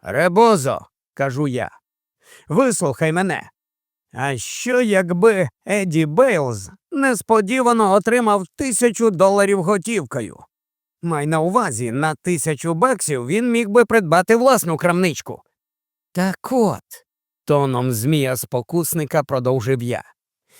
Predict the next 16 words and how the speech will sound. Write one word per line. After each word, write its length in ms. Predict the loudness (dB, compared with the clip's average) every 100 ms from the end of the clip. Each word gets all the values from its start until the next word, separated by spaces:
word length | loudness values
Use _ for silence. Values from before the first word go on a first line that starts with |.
| _
«скажи 680 | -12 0 2 2 0 0 0
мені, 460 | 0 -2 -2 -2 -2
Ребозо, 680 | 0 2 2 0 -4 -12 -20 _ _ _ _
якби 500 | -6 -4 -2 4 4
вам 320 | 6 4 4
із 220 | 2 2 4
Едді 380 | 4 2 -2 -2
трапилася 760 | -4 -4 -4 -2 -2 -2 0 2
раптом 520 | 2 0 _ -2 0
така 380 | 0 0 0 0
сума, 680 | 0 0 2 2 0 -2 -10 _ _ _ _
то 200 | -2 -2
чи 340 | -4 -4 -2 -4 _
погодилася 1000 | 0 0 4 2 4 2 0 -2 0 -2
б 40 | -2 _
ти 340 | -2 -2